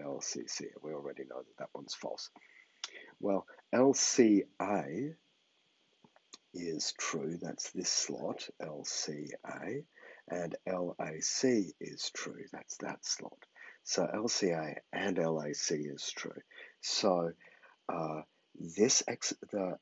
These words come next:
A instance of our existentially quantified sentence, let me use the highlighter. This A instance is true because the A instance of that is true.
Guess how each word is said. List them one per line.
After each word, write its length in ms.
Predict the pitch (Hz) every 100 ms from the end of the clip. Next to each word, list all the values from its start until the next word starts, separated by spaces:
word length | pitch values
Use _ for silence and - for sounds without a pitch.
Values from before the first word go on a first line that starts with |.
| -
A 280 | 92 120 131
instance 560 | 131 - 160 160 -
of 180 | - -
our 200 | 127 123
existentially 600 | - 135 - 131 - 127
quantified 540 | - 131 123 - 117 -
sentence, 600 | 135 139 - 190 - - _ _ -
let 120 | -
me 60 | 82
use 220 | 85 -
the 80 | -
highlighter. 560 | - - 69 - - - _ _ _ _ - - - -
This 340 | 107 117 - - _ -
A 340 | 95 120 127 120
instance 640 | 123 - - 117 104 -
is 280 | 107 104 -
true 560 | - - - 101 156 247 - - - - -
because 540 | 104 - 98 90 90 -
the 160 | - -
A 100 | 87
instance 560 | 85 90 - 82 80 78
of 80 | -
that 220 | 92 156
is 160 | 151
true. 240 | - -